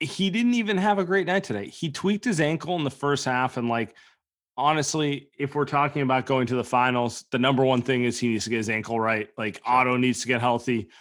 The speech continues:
Speaker 1: Andre needs to get healthy. Hopefully we can get G P two back. But, like,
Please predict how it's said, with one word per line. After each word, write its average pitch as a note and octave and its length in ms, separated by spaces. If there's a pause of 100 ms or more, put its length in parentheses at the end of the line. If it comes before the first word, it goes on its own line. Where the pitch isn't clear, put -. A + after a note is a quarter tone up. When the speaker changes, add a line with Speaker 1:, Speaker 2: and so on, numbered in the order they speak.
(120)
Speaker 1:
Andre B2+ 340
needs A#2+ 200
to - 60
get A#2 140
healthy. A#2+ 340
Hopefully A#2 360
we - 60
can A#2 100
get A2+ 80
G A2 160
P A2+ 160
two B2+ 180
back. A2 420
But, A2+ 120
like, A2 280